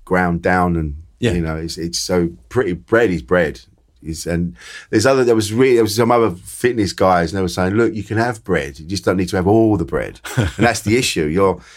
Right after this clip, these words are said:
Speaker 1: you're having all of the things rather than some of the things. So I've learned that as I've gotten older. I'm like, "I need one sandwich. I don't need to have a <laughs> whole loaf."
Speaker 2: No.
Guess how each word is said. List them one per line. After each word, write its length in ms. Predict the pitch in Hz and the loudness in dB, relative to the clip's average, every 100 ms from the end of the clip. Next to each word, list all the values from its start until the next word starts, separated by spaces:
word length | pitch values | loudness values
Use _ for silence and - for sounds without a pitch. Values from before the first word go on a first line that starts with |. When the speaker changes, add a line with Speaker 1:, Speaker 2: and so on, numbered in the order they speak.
| - | -10
Speaker 1:
you're 140 | - 95 | -2 0
having 260 | 113 110 | 2 2
all 380 | 120 160 175 156 | 4 4 4 4
of 100 | 98 | 0
the 80 | 92 | -4
things 540 | - 92 82 76 85 | 0 0 0 -4 0
rather 340 | 107 113 107 104 | 2 2 2 -2
than 140 | 95 | -2
some 280 | - 143 165 | -2 0 0
of 60 | 110 | 0
the 80 | |
things. 380 | 87 87 76 71 | -2 -4 -4 -6
So 140 | - 117 | -2 2
I've 60 | |
learned 240 | 175 202 170 | 4 4 4
that 140 | 180 | 2
as 60 | 110 | 2
I've 120 | 95 | 2
gotten 240 | 95 87 87 | 2 2 2
older. 260 | 85 82 | 2 2
I'm 140 | 87 90 | 0 0
like, 160 | 104 | 0
"I 240 | 170 185 185 | 2 2 2
need 260 | 170 151 | 0 0
one 300 | 147 170 170 | 0 2 2
sandwich. 720 | 160 - 80 76 71 - - - - _ - | 0 -2 -4 -4 -6 -8 -16 -20 -20 _ -4
I 60 | |
don't 120 | 143 | -2
need 140 | 156 156 | -2 -2
to 80 | 127 | 0
have 180 | 113 | 0
a 60 | 104 | -2
<laughs> 120 | - | -4
whole 240 | 104 104 95 | -8 -4 -2
loaf." 540 | 98 87 87 - - - | 0 -2 -8 -12 -14 -6
Speaker 2:
No. 340 | 98 80 80 | -2 -2 -2